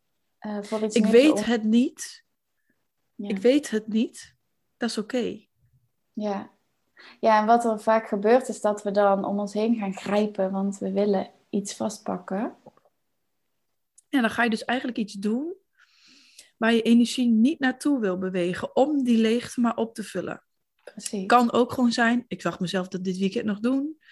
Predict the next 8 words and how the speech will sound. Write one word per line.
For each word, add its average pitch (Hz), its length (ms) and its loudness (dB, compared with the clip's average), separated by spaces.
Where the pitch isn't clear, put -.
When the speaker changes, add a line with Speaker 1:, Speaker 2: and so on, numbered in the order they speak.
Speaker 2:
Netflix 233 920 -2
of - 540 -2
YouTube 240 920 0
of 185 220 -8
weet 214 220 2
ik 247 120 -4
het 226 140 -4
wat, 214 420 -4